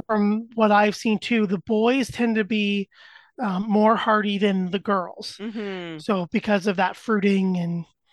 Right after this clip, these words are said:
Speaker 2: Yeah,
Speaker 1: all the
Speaker 2: and I
Speaker 1: energy put there.
Speaker 2: Yeah, and I think that's all that has been available to us really, uh, from growers. I don't think I've seen, that's why I was shocked that it does have berries, because
Speaker 1: Yes.
Speaker 2: I think I've only seen, I guess I've only really seen the male, which is,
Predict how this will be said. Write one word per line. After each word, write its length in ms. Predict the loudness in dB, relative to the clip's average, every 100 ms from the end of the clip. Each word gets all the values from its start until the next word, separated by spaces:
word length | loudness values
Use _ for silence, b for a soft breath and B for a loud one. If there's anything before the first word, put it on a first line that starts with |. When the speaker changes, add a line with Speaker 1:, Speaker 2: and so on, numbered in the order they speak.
| -16
Speaker 2:
Yeah, 300 | -6 2 4
Speaker 1:
all 60 |
the 140 | 4 4
Speaker 2:
and 120 | 4
I 40 |
Speaker 1:
energy 200 | 0 -2 -4
put 200 | -6 -4
there. 400 | -6 -4 -6 -10 _ _ _ _
Speaker 2:
Yeah, 440 | -4 2 2 2 -4 -8
and 100 | -4
I 80 | -2
think 160 | -2 -2
that's 180 | -4 -2
all 200 | -2 0
that 160 | -2 -6
has 220 | -10 -12
been 160 | -8 -4
available 480 | -2 0 0 0 -4
to 160 | -2
us 120 | -4 -4
really, 640 | -4 -2 0 -2 -4 -8 -12
uh, 120 | -14 -12 -14
from 240 | -6 -6 -4
growers. 480 | 0 2 2 0 -4
I 100 | -6
don't 220 | -6 -6
think 160 | -4
I've 140 | -2 -4
seen, 280 | -4 -4 2
that's 200 | 2 4
why 200 | 4 4
I 40 |
was 180 | 2 2
shocked 240 | 2 0
that 100 | -4
it 140 | -8 -8
does 200 | -10 -8
have 180 | -8 -8
berries, 240 | -8 0 0
because 220 | 0 -8 -8
Speaker 1:
Yes. 20 |
Speaker 2:
I 60 | -8
think 160 | -6
I've 120 | -6 -6
only 320 | -6 -4 -6
seen, 300 | -8 -6 -6
I 40 | -6
guess 180 | -6
I've 140 | -8 -10
only 260 | -10 -10 -8
really 220 | -8 -10
seen 220 | -10 -14
the 60 | -12
male, 460 | -8 -4 -4 -4 -8 b b
which 200 | -8 -6
is, 220 | -8 -10